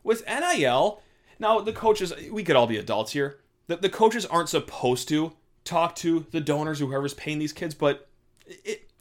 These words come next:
I'm sure it happens. But still, on the surface,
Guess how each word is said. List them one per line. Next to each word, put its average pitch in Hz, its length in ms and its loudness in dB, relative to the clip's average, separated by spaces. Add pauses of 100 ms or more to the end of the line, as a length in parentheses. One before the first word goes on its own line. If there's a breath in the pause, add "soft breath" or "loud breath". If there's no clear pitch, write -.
(120)
I'm 165 120 -2
sure 135 260 -2
it 107 80 -2
happens. 110 260 -4
But 208 140 0
still, 208 380 2 (680 soft breath)
on 175 140 0
the 196 80 0
surface, 233 560 0